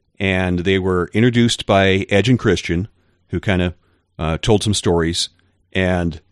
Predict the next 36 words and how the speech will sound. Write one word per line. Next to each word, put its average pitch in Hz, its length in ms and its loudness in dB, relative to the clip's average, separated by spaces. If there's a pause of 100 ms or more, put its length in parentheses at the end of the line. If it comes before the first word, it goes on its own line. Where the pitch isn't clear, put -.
(240)
the 92 100 -10
Dudleys 104 760 0
h-, - 160 -12 (400)
did 113 160 0
their 127 100 2
talking. 104 520 0
They 92 100 -2
brought 104 340 2
up, 104 220 0 (360)
uh, 95 160 -6
Edge 107 160 0
and 107 80 -2
Christian 107 380 0
and 92 120 -2
Hardy's 98 500 -2
for, 90 720 -4 (200)
uh, 82 220 -6 (160)
kinda 95 220 -4
posing 104 420 2
up 98 140 -2
there 98 160 0
on 92 80 -2
stage, 87 420 -4
'cause 87 240 -6 (380)
really 147 240 4
there 135 140 4
was 135 120 0
that 113 180 0
time 98 580 -2 (380)
in 107 120 -2
the 101 80 2
late 101 200 0
nineties 95 560 0
where, 90 460 -2 (400)
uh, 85 280 -4 (360)
Dudley's, 113 560 0